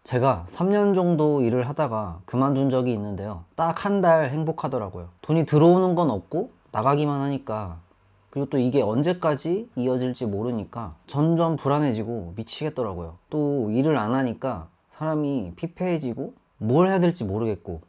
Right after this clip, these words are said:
점점 우울해지다가 그냥 내가 쓸모없는 사람이라는 생각이 계속 들면서 진짜 미쳐버리겠더라고요. 그래서 저는 몇 달 있다가 좀 하기 싫은 일이었는데 돈을 벌어야 돼서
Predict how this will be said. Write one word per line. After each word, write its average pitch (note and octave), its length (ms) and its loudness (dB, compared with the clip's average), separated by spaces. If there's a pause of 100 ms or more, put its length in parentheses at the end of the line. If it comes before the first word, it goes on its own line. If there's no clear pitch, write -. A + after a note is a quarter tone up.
점점 D3+ 360 2
우울해지다가 B2 840 0 (220)
그냥 D#3 160 -2
내가 C#3+ 240 4
쓸모없는 G#3 680 2
사람이라는 D#3 920 0
생각이 C#3+ 360 -4
계속 G#2+ 260 -10
들면서 G#2+ 680 -4 (220)
진짜 B2+ 240 -4
미쳐버리겠더라고요. A2+ 1040 -6 (160)
그래서 B2+ 140 0
저는 C#3 360 2
몇 A#2 180 0
달 D#3+ 140 6
있다가 B2+ 600 0 (140)
좀 D3 120 -6
하기 F3 260 2
싫은 G3+ 320 0
일이었는데 B2+ 760 0
돈을 C3+ 300 2
벌어야 C3+ 380 0
돼서 G2+ 440 -6